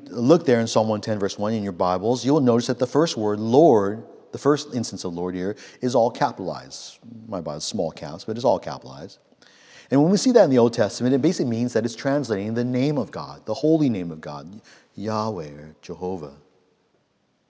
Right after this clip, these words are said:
Therefore, David, under inspiration of the Holy Spirit, is writing about what God says to the Messiah. And David, who would be the ancestor of this Messiah,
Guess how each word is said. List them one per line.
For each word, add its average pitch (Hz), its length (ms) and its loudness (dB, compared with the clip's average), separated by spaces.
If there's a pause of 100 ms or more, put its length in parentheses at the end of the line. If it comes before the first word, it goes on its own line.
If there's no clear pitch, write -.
(460)
Therefore, 113 600 0
David, 127 380 0
under 110 320 -2 (220)
inspiration - 480 -2
of - 60 -10
the 113 60 -4
Holy 120 120 0
Spirit, 160 140 0
is 104 80 -4
writing 156 260 2
about 117 180 0
what 120 140 0
God 143 260 -4
says 123 400 -4 (240)
to - 100 -12
the 143 60 0
Messiah. 143 540 -8 (1160)
And 143 160 2
David, 170 540 8
who 139 120 2
would 143 120 6
be 151 80 -2
the 143 160 -2
ancestor 185 560 0
of 98 80 -2
this 110 160 -4
Messiah, 95 540 -6